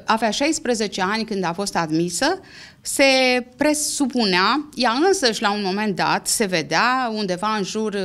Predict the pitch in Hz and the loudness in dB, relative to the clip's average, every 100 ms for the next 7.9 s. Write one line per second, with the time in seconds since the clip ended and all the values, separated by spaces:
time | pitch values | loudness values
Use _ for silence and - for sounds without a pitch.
0 | 180 170 165 147 185 214 190 175 165 139 | -4 -4 -6 -4 -2 -2 -2 -4 -4 -4
1 | 135 226 262 240 233 208 208 175 175 240 | 0 0 0 -2 -4 -4 -4 -4 -4 -2
2 | 247 208 214 180 180 - 180 170 220 226 | -2 -2 0 0 0 0 0 0 0 0
3 | 180 170 170 147 143 170 240 254 240 - | 0 -2 -2 -4 -4 -4 -2 0 0 -2
4 | - - 226 208 214 - - - - 185 | -6 -4 -4 -4 -6 -16 -16 -12 -8 -6
5 | 233 233 226 220 208 196 190 180 - - | -2 0 2 2 2 2 0 -6 -14 -20
6 | - 196 185 185 226 233 220 208 - 196 | -10 -4 -4 4 4 4 0 -4 -2 -4
7 | 196 185 175 - 185 147 139 113 | -2 -4 -4 -6 -4 -4 -6 -12